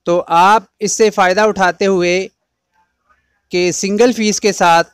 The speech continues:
आप अपनी फ़ीस जमा करवाएं और दाखिला फ-, फॉर्म जो है वो ऑनलाइन होगा और आपने उसकी हार्ड कॉपी यूनिवर्सिटी को नहीं भिजवानी। और इसके अलावा आपको एक और अहम बात ये बता दें कि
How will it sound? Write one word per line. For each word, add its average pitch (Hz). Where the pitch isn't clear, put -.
आप 170
अपनी 170
फ़ीस 165
जमा 180
करवाएं 202
और 165
दाखिला 185
फ-, -
फॉर्म 185
जो 196
है 185
वो 170
ऑनलाइन 202
होगा 196
और 170
आपने 196
उसकी 214
हार्ड 175
कॉपी 180
यूनिवर्सिटी 175
को 185
नहीं 180
भिजवानी। 139
और 165
इसके 214
अलावा 196
आपको 185
एक 180
और 185
अहम 185
बात 175
ये 180
बता 170
दें 156
कि 165